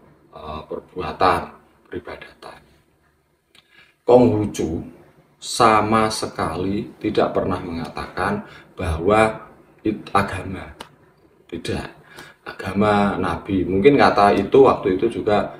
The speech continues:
tidak dikenal ya. Maksudnya interpretasi, interpretasinya mungkin agak sulit. Jadi tidak. Konghucu bahkan menolak pembicaraan-pembicaraan mengenai akhirat-akhirat.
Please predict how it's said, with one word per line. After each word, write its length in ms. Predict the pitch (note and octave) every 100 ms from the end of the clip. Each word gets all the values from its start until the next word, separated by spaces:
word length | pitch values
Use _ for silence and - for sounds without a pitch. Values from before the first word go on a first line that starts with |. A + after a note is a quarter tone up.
| - -
tidak 320 | F#2+ A#2+ -
dikenal 560 | - F2+ G2 D#2 -
ya. 20 | D2
Maksudnya 560 | D#2 D#2 F2 F#2 G#2 G2 - - _ _ _ -
interpretasi, 1120 | G2+ F2+ - - - - F2+ - F2 E2 -
interpretasinya 1040 | G#2 G2 F2 - F#2 - E2+ - F#2+ G2+ G#2+
mungkin 640 | F#2 E2+ G#2+ G#2 G2+ - -
agak 340 | - - F#2+ -
sulit. 400 | - E2+ D#2 D#2
Jadi 320 | E2+ B2 B2
tidak. 380 | A#2 - F2+ - - - - - - -
Konghucu 560 | G#2+ A2 A2 G#2+ C3+
bahkan 480 | B2+ G2+ F#2 A2 G#2+
menolak 480 | G#2 G2+ G2+ A2 -
pembicaraan-pembicaraan 1120 | G#2 F#2+ - F2 F2 F#2 F#2 F2 D#2+ D#2+ F#2+
mengenai 320 | F2+ F2+ F#2
akhirat-akhirat. 880 | - - G2 G2 - - A2 F#2